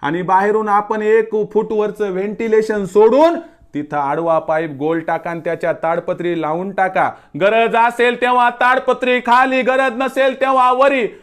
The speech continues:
हिवाळा आला रात्री खाली, दुपारी वरी, पाऊस आला खाली, पाऊस गेला वरी. आपल्या इच्छेनुसार ताडपत्रीचा जर अशा पद्धतीनं फ्लेक्सिबल वापर केला तर आपल्या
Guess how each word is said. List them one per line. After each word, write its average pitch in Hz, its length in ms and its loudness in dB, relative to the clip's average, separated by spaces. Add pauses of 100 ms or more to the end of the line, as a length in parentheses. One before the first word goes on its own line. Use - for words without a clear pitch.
(200)
हिवाळा 208 340 2
आला 226 380 4
रात्री 226 380 0
खाली, 233 380 2
दुपारी 214 580 2
वरी, 262 340 4
पाऊस 180 480 0
आला 190 280 2 (100)
खाली, 202 380 2
पाऊस 180 440 0
गेला 208 360 2
वरी. 202 420 4 (380)
आपल्या 131 420 -6
इच्छेनुसार 127 800 -10
ताडपत्रीचा 123 760 -10
जर 117 160 -10
अशा 120 300 -10
पद्धतीनं 123 580 -8
फ्लेक्सिबल 123 560 -10
वापर 123 340 -6
केला 175 480 2 (420)
तर 123 80 -6
आपल्या 123 480 -8